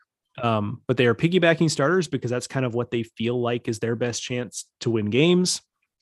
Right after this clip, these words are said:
Um, they also took on a bunch of transfers, like, from places as obvious as the national champions, Mississippi State. They got Josh Hatcher, who is their best hitter. They've a couple of guys from the D two ranks, including Cash Young, their leading home run hitter.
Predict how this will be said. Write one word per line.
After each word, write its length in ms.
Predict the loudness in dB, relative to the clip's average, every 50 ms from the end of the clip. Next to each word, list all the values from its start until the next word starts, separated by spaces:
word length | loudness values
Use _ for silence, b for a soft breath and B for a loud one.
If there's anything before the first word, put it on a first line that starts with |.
| _ -4 -2
Um, 360 | 0 0 2 0 0 -2 0
they 140 | 0 2 4
also 340 | 4 4 4 4 4 4
took 280 | 4 0 -2 -4 -2 0
on 120 | 0 -2
a 40 | -2
bunch 320 | -4 -6 -6 -6 -4 -4 -4
of 80 | -4
transfers, 640 | -4 -2 -4 -4 -4 -6 -10 -12 -12 -12 -12 -10 -6 0
like, 340 | 0 0 0 0 -4 -8 -2
from 220 | 2 2 2 4
places 380 | 6 6 6 6 6 6 4 6
as 200 | 4 4 4 4
obvious 460 | 4 4 4 4 2 2 2 2 0
as 240 | 0 0 0 -2 -2
the 80 | -4
national 400 | -4 -2 -2 -4 -4 -4 -6 -6
champions, 640 | -4 -4 -4 -2 2 2 2 2 2 0 -2 -4 -8
Mississippi 320 | -8 -8 -8 -8 -6 -6 -6
State. 300 | 0 2 4 4 6 4
They 80 | 4
got 180 | 2 2 0 -2
Josh 300 | -2 -2 -2 -2 -2 0
Hatcher, 480 | 0 0 0 0 -2 -2 -2 -2 -2 -2
who 120 | -2 -2
is 120 | -2 -2 -4
their 180 | -6 -6 -6 -8 -8
best 200 | -10 -10 -4 2
hitter. 360 | 4 6 8 8 6 6 4 b b b b b b b b b b b b b b _ 0
They've 260 | 0 0 0 -2 -10 _ _ -6
a 80 | -6 -4
couple 280 | 0 2 4 6 6
of 80 | 6 6
guys 280 | 4 4 6 4 4 4
from 160 | 2 2 2
the 100 | 2 0
D 200 | 0 0 -2 -2
two 240 | -2 0 0 2 2
ranks, 340 | 2 0 0 -2 -4 -4
including 380 | -4 -6 -4 -4 -4 -4 -4 -4
Cash 320 | -4 -4 -4 -4 -2 -2
Young, 300 | 0 0 2 2 2 2
their 120 | 0 0 0
leading 240 | -2 -2 -2 -4 -4
home 200 | -6 -8 -6 -4
run 180 | -2 -2 0
hitter. 380 | 2 2 2 2 0 0 -2